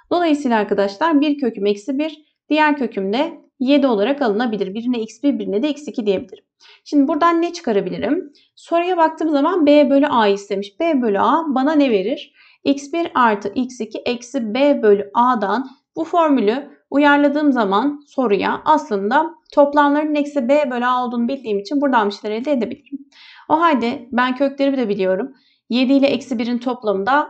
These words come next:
altı eşittir. Eksi B bölü A'ya,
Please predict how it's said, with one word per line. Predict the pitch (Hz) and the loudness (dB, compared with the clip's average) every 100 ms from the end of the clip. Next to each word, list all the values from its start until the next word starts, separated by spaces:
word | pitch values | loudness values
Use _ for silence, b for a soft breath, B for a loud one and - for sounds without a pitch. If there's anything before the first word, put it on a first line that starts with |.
| - | 0
altı | 247 247 233 196 - | 0 0 0 -2 -2
eşittir. | 240 - 285 - 214 226 - | -2 -4 -8 -2 -2 -2 -4
Eksi | 233 - 254 | -6 -4 2
B | 294 285 | 4 4
bölü | 262 269 | 2 0
A'ya, | 247 208 196 202 | 2 2 2 0